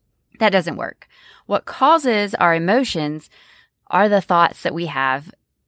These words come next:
in our mind. And so the very basic tenet of thought work is the understanding that our thoughts create our feelings, which lead to our actions,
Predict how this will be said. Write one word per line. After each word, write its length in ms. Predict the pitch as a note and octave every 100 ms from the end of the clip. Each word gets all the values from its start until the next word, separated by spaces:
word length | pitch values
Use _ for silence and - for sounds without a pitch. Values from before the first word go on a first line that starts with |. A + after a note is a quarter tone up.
| _
in 140 | F#3+
our 140 | E3+ D#3+
mind. 460 | - C2 - - - _ _ _ _ _
And 480 | - E3+ E3 D#3+ D#3 - -
so 520 | - F3+ D#3+ D#3+ - - -
the 120 | E3+
very 280 | F#3+ F#3 F3+
basic 540 | E3 G#3 A3 A3 G#3
tenet 420 | - F3+ D#3+ D#3 -
of 100 | D#3
thought 320 | - E3 G2
work 380 | - B2 - - _ _ _ _ -
is 140 | F#3+
the 100 | F3
understanding 680 | F3 F3 F3+ - D3+ C#3 D3
that 420 | C#3 C3+ C3 - - _ _ -
our 180 | E3+ A3+
thoughts 760 | - A#3 D#3+ D#3+ - - - _
create 340 | - G3+ E3+ D#3
our 160 | D3
feelings, 880 | D#3 - F3+ C#3 B2+ B3 D#4+ - - _ _
which 280 | F#3 F3+ -
lead 240 | F3 F3
to 140 | - E3+
our 200 | D3+ -
actions, 840 | - E4 - - D#3+ D3+ D#3+ -